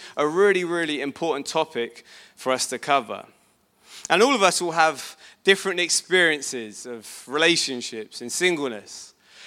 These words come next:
Some of us here tonight are single and loving it. Some of us are single and hating it. Some of us are married and loving it.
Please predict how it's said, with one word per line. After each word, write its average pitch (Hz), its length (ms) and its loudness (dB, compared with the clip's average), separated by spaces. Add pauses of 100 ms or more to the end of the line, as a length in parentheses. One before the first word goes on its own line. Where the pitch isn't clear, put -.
Some 202 260 2
of 190 60 2
us 185 160 0
here 190 160 6
tonight 170 480 4
are 135 180 2
single 202 800 6
and 139 320 2
loving 180 320 6
it. 180 240 2 (760)
Some 180 240 4
of 170 140 -4
us 170 240 4
are 135 200 0
single 175 840 0
and 117 240 -8
hating 170 640 -4
it. 156 260 -4 (720)
Some 185 260 2
of 170 140 0
us 165 380 2
are 139 340 2
married 156 640 2 (240)
and 139 340 -8
loving 170 360 0
it. 104 240 -8